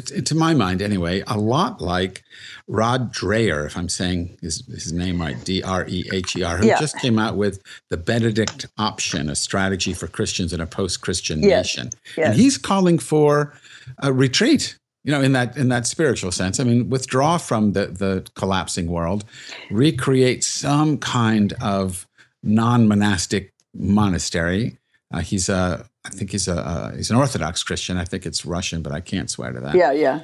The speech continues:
Speaker 2: Mm-hmm.
Speaker 1: Um, and are, are you calling for the same thing? Is it time for those who are
Speaker 2: No.
Speaker 1: looking for this? I didn't,
Speaker 2: Well,
Speaker 1: I didn't
Speaker 2: yes,
Speaker 1: think so.
Speaker 2: y-, y-, yes and no. I
Speaker 1: Okay,
Speaker 2: mean,
Speaker 1: go ahead.
Speaker 2: I, I, I've read, a, I haven't had the opportunity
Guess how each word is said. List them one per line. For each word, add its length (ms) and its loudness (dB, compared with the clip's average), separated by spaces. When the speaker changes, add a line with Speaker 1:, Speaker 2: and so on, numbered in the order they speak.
Speaker 2:
Mm-hmm. 180 -2
Speaker 1:
Um, 420 0
and 420 2
are, 80 0
are 60 2
you 120 4
calling 340 2
for 80 0
the 80 2
same 240 2
thing? 200 2
Is 180 0
it 100 -4
time 520 2
for 260 0
those 320 6
who 80 8
are 180 6
Speaker 2:
No. 80 2
Speaker 1:
looking 240 0
for 160 0
this? 320 2
I 80 -2
didn't, 220 2
Speaker 2:
Well, 160 4
Speaker 1:
I 20 6
didn't 120 6
Speaker 2:
yes, 80 6
Speaker 1:
think 120 2
so. 240 0
Speaker 2:
y-, 400 -8
y-, 80 2
yes 320 6
and 160 8
no. 340 4
I 80 4
Speaker 1:
Okay, 140 4
Speaker 2:
mean, 100 0
Speaker 1:
go 100 2
ahead. 240 4
Speaker 2:
I, 200 6
I, 160 4
I've 240 4
read, 200 6
a, 220 4
I 140 6
haven't 400 4
had 240 4
the 100 6
opportunity 720 4